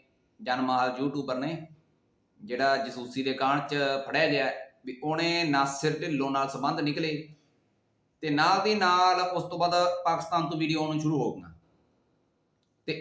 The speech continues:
ਅੱਜ ਉਹ ਨਾਸਿਰ ਢਿੱਲੋਂ ਦੀ, ਜਿਸ ਤੋਂ ਤੱਕ ਐਕਸਪੈਕਟਡ ਹੀ ਸੀ ਇਹ ਵੀ ਉਹਦੀ ਵੀਡੀਓ ਆਊਗੀ, ਤੇ ਉਹਦੀ ਵੀ ਆ ਗਈ, ਤੇ ਸ਼ਾਇਦ ਲੱਖ ਤੋਂ ਉੱਪਰ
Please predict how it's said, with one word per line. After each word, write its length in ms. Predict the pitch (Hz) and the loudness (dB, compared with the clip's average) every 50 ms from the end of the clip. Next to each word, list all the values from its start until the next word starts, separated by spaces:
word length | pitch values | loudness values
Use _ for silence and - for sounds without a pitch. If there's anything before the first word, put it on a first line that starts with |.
| 175 170 | 2 2
ਅੱਜ 160 | 160 143 190 | 2 2 0
ਉਹ 80 | 190 190 | 0 0
ਨਾਸਿਰ 340 | 185 165 160 - 160 175 165 | 2 2 2 2 2 0 0
ਢਿੱਲੋਂ 260 | - 180 165 156 156 | 0 0 0 0 0
ਦੀ, 100 | 156 165 - 151 - - | 0 0 -2 -4 -6 -8
ਜਿਸ 160 | - 151 151 | -6 -6 -6
ਤੋਂ 100 | 151 156 | -4 -4
ਤੱਕ 340 | 160 165 165 - - - - | -6 -6 -6 -6 -8 -6 -6
ਐਕਸਪੈਕਟਡ 540 | 165 - - - - - 156 - - 185 180 | -6 -6 -6 -8 -8 -8 -8 -6 -6 -4 -4
ਹੀ 60 | 180 | -2
ਸੀ 140 | 156 151 156 | -2 0 0
ਇਹ 300 | 147 135 135 139 135 - - - _ _ _ _ _ _ - | 2 2 2 0 -2 -4 -10 -16 _ _ _ _ _ _ -4
ਵੀ 80 | 131 151 | -2 -2
ਉਹਦੀ 180 | 160 160 165 | 0 0 0
ਵੀਡੀਓ 300 | 156 151 151 151 151 143 143 | 2 4 4 4 4 4 2
ਆਊਗੀ, 360 | 131 127 123 123 123 123 123 123 - _ _ _ _ _ _ _ _ _ _ _ _ - | 2 2 2 0 -4 -6 -8 -8 -12 _ _ _ _ _ _ _ _ _ _ _ _ -8
ਤੇ 100 | 147 147 - | -8 -4 0
ਉਹਦੀ 180 | 151 147 143 165 | 0 2 2 4
ਵੀ 140 | 156 151 139 | 4 4 4
ਆ 120 | 127 117 107 | 4 4 2
ਗਈ, 180 | 107 101 98 95 - _ _ _ _ _ _ _ _ _ _ - | 0 -4 -8 -10 -12 _ _ _ _ _ _ _ _ _ _ -8
ਤੇ 80 | 139 | -6
ਸ਼ਾਇਦ 300 | 139 - 151 151 156 156 | 0 2 4 4 6 6
ਲੱਖ 240 | 151 147 - - - | 4 4 2 0 -2
ਤੋਂ 100 | 151 139 | -4 -4
ਉੱਪਰ 300 | - - 143 - - - | -4 -4 -6 -6 -6 -8